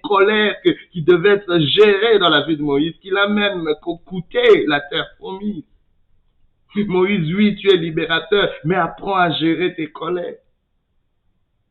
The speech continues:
C'est pas devant toute situation que tu dois réagir et déployer tous tes atouts.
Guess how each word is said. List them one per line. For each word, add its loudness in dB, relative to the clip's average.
C'est 0
pas -2
devant -2
toute -12
situation -8
que -4
tu -8
dois -4
réagir -6
et -2
déployer -6
tous -16
tes -10
atouts. -10